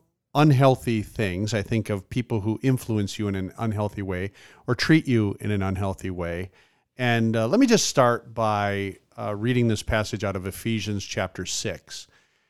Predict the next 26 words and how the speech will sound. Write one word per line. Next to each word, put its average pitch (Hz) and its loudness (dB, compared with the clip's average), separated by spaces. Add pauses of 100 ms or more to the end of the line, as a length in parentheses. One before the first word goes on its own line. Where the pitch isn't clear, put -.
(280)
It 139 -6
says, 139 2
"Let 143 4
no 151 6
one 190 6
deceive 151 2
you 147 4
with 110 2
empty 113 -2
words, 90 -6 (500)
for 117 -12
because 139 0
of 143 -2
these 123 -2
things, 101 -4
the 95 -6
wrath 107 -2
of 107 -4
God 98 -2
comes 110 -6
upon 101 -4
the 92 -4
sons 113 -2
of 104 -6
disobedience. 87 -8 (880)
Therefore, 120 4